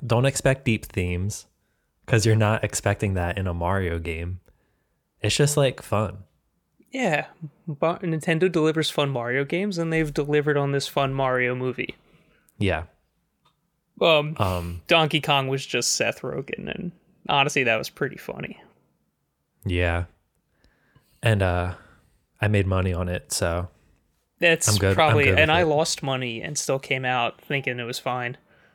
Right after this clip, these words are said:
Speaker 1: That says a lot. That says a lot.
Speaker 2: Mm-hmm.
Speaker 1: Anywho.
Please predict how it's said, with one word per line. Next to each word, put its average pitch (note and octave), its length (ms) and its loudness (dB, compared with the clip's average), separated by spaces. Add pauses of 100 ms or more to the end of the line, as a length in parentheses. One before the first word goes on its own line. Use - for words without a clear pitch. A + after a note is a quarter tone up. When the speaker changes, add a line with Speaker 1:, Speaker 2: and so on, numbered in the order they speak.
(180)
Speaker 1:
That F#2+ 160 0
says A2 120 4
a F#2 60 2
lot. F2 380 -2 (240)
That A2 80 -18
says G2 160 -4
a F2+ 60 -2
lot. D3 220 0
Speaker 2:
Mm-hmm. G3 160 -2 (1300)
Speaker 1:
Anywho. G2+ 420 2